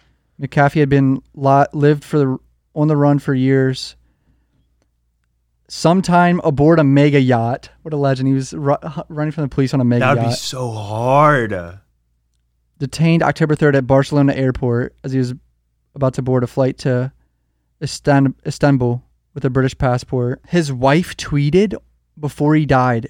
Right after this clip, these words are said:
Speaker 1: "The U S authorities, authorities are determined to have John die in prison to make an example of him. For speaking out against the corruption within their government agencies, there's no hope of him ever having a fair trial in America."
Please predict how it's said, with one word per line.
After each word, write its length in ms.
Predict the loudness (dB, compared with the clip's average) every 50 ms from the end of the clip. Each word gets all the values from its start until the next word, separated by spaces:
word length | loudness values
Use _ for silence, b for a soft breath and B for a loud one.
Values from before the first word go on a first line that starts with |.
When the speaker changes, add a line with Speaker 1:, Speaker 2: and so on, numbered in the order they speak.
| _ -8
Speaker 1:
"The 160 | -6 -4 -4
U 140 | -2 0 0
S 120 | 0 -2
authorities, 400 | -4 -2 0 0 0 0 -2 -4 -6 -10 _ _ _ -12
authorities 500 | -8 -4 -2 0 0 0 0 -2 -2 -2
are 80 | -2
determined 480 | -2 -2 -4 -4 -2 0 0 0 0 0
to 60 | -2
have 240 | -2 -2 -2 -4 -4
John 300 | -2 -2 0 0 0 0
die 200 | 0 0 0 0
in 100 | 0 0
prison 280 | 0 0 -2 -2 -2 -2
to 60 | -2
make 160 | -2 -2 -4 -4
an 60 | -6
example 400 | -4 -4 -4 -6 -6 -6 -8 -10
of 80 | -10
him. 240 | -10 -12 -12 -14 -16 _ _ _ _ _ _ _ _ _ _ _ _ _ _ _ _ _ _ _ _ _ _ _ _ _
For 100 | -10 -10
speaking 320 | -8 -4 -4 0 0 2
out 80 | 2 2
against 240 | 2 0 -2 -2
the 60 | -4 -6
corruption 380 | -2 -2 -2 -2 -2 -2 -4
within 240 | -4 -2 -4 -4 -4
their 100 | -4 -4
government 320 | -4 -4 -2 -2 -2 -4
agencies, 280 | -4 -6 -6 -6 -6 -4
there's 180 | -4 -4 -2 -2
no 140 | -2 -2
hope 220 | -2 -2 -4 -4 -6
of 120 | -8 -6
him 140 | -4 -4 -4
ever 180 | -4 -4 -4 -4
having 180 | -4 -4 -6
a 20 | -6
fair 200 | -6 -6 -6 -6
trial 240 | -6 -6 -6 -6 -6
in 80 | -6
America." 540 | -6 -6 -8 -8 -10 -12 -12 -14 -16 -16 -16